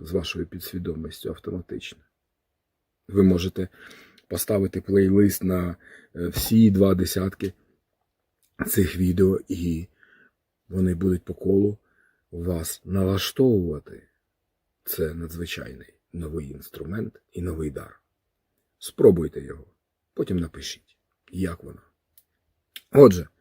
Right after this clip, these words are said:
дякую за вподобайки, коментарі, звісно, за те, що ділитесь нашими етерами в себе на сторінках, в своїх групах, та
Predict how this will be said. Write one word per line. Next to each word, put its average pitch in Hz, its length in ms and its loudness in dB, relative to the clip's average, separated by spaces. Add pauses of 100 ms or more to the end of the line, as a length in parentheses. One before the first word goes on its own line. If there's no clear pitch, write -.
(720)
дякую 107 420 8
за 98 140 2
вподобайки, 113 600 4
коментарі, 101 720 2
звісно, 87 480 -2
за 87 120 -6
те, 92 140 -4
що - 160 -4
ділитесь 90 500 2
нашими 87 440 -4
етерами 90 440 0
в - 60 -4
себе 147 300 2
на 120 220 4
сторінках, 107 640 0
в - 40 -20
своїх 95 520 2
групах, 120 640 2 (1000)
та 110 340 2